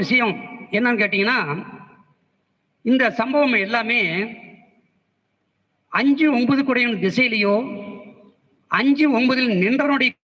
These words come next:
புத்தியில தான் நடக்குது. இப்ப சொன்ன மூணு ஜாத்தியும் பாத்தீங்களா, இந்த அஞ்சு ஒன்பது குடையின் திசை அஞ்சு ஒன்பதில் நின்றவனுடைய புத்தியில தான் அது நடக்குது. வேற மத்ததெல்லாம்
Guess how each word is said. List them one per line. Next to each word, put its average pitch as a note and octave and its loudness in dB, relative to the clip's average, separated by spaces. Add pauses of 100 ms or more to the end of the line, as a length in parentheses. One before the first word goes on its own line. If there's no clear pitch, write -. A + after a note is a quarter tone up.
(680)
புத்தியில C#4 -2
தான் C4+ 2
நடக்குது. G#3 -4 (580)
இப்ப F3+ -6
சொன்ன B3 2
மூணு B3+ 4
ஜாத்தியும் B3 0
பாத்தீங்களா, A#3 0
இந்த A3 0
அஞ்சு A#3 -2
ஒன்பது A3+ 0
குடையின் G3+ 0
திசை C4 0 (680)
அஞ்சு C4+ 0
ஒன்பதில் A#3 0
நின்றவனுடைய A#3+ 2 (120)
புத்தியில C#4+ -2
தான் C#4 2
அது A3 0
நடக்குது. G#3 -4 (600)
வேற A#3 2
மத்ததெல்லாம் B3 0